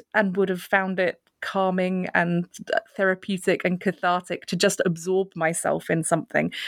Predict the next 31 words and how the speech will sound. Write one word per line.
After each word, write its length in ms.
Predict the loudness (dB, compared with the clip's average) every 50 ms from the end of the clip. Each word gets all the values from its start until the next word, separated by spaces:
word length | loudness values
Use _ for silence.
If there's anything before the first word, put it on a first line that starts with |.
| -12 -6
So 100 | 0 2
it 100 | 2 2
happens 520 | 2 0 -2 -2 -2 0 0 0 0 0 -2
to 100 | -4 -2
be 220 | 0 0 0 0
medieval 480 | 0 -2 0 0 0 0 0 0 2 2
Irish 540 | 4 4 4 2 0 -2 -4 -6 -4 0
literature 400 | 0 0 0 0 -4 -2 0 0
and 100 | 0 2
history, 480 | 0 -2 -2 -2 -2 2 2 2 2 0 -4 -8 -10 -8 -8 -8 -10 -4 0
but 240 | 0 0 0 0 _ -10 -8 -2 -2
I 160 | 0 0 0
think 320 | -2 -2 -4 -4 -4 -6
if 120 | -6 -2 2
I 120 | 2 2
was 220 | 4 2 0 0
absorbed 560 | -2 -4 -2 0 0 2 2 2 0 -2 -2 0
in, 360 | 0 0 0 0 -2 -2 -2 0
in 320 | 0 2 2 0 0 -4
physics 680 | -6 -4 2 2 2 4 2 0 -2 -4 -10 -10 -4 -2
or, 280 | 0 0 0 0 -2 -4 -8 -10 -10 -10 -10 -14 _ -10 -4
uh, 480 | -2 0 2 2 2 2 0 0 -2 -4 -6 _ -20 -20 -20 -20 -18 -12 -10 -10 -10 -10 _ _ _ _ _ _ _ -10 -6
you 80 | -4 -2
know, 300 | 0 2 2 0 0 -2 -2
kind 120 | 2 2
of 200 | 2 2 0 -4
modern 480 | -4 -2 0 2 4 4 2 2 0 0
English 340 | 0 2 2 2 0 2 0
literature 720 | -2 -2 0 -4 -4 -2 0 0 2 2 2 2 0 0
or, 360 | 0 2 2 2 2 0 -2 -4 -6 -10 -10 -10 -8 -4 -2
uh, 400 | 0 0 2 2 2 2 0